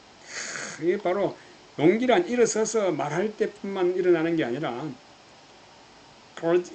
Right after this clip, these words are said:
is also what it takes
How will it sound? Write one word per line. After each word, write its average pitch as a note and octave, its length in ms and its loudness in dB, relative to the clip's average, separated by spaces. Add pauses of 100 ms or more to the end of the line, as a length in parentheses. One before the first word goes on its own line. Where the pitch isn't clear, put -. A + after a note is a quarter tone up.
is D3 200 -4 (100)
also F#3+ 800 -4 (180)
what G#3+ 220 -2 (280)
it - 840 -12 (300)
takes D3 520 -2